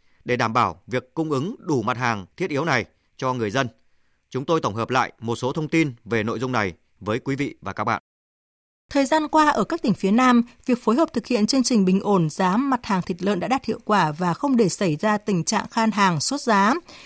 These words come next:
Speaker 2: Chương trình tạo nguồn hàng dồi dào, phong phú, đáp ứng tốt cho nhu cầu tiêu dùng và tạo điều kiện cho nhà sản xuất, doanh nghiệp phân phối, tiêu thụ hàng hóa, phát triển sản xuất, kinh doanh.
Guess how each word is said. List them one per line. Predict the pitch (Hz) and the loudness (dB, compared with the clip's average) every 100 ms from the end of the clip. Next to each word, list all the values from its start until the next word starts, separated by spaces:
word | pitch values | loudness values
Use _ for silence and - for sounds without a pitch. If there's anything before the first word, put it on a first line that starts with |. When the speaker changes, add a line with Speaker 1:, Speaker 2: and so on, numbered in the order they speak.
| - | -12
Speaker 2:
Chương | - 320 | -2 0
trình | 285 262 | 2 2
tạo | 202 226 | 2 2
nguồn | 208 202 | 2 2
hàng | 202 190 | 2 2
dồi | 202 190 | 2 2
dào, | 208 196 180 | 4 4 2
phong | - 269 | 0 -2
phú, | 240 226 214 294 - | 0 0 0 -2 -4
đáp | 302 | -6
ứng | - 208 | 0 0
tốt | 277 349 | 0 -2
cho | - | 2
nhu | 240 233 | 4 4
cầu | 208 | 0
tiêu | 170 214 | 0 0
dùng | 196 208 180 - - _ | 4 4 4 -2 -14 _
và | 233 | -2
tạo | 247 247 | 0 0
điều | 226 | 0
kiện | 196 233 226 | 2 0 0
cho | - | 0
nhà | 214 202 | 0 0
sản | - 170 | 0 -2
xuất, | - 302 - _ - | -2 -4 -4 _ -6
doanh | 240 233 | 2 2
nghiệp | 214 | 2
phân | - 208 | 0 -2
phối, | 202 190 185 302 - - | 0 2 2 0 -4 -10
tiêu | - 277 | -4 -2
thụ | 269 | -2
hàng | 208 185 160 | 0 0 0
hóa, | 165 170 247 | 0 0 -2
phát | 320 - | -4 -4
triển | 226 | -2
sản | 170 180 | -2 -2
xuất, | 151 254 320 - - | -2 -4 -4 -6 -2
kinh | 220 | 0
doanh. | 214 226 220 | 2 4 4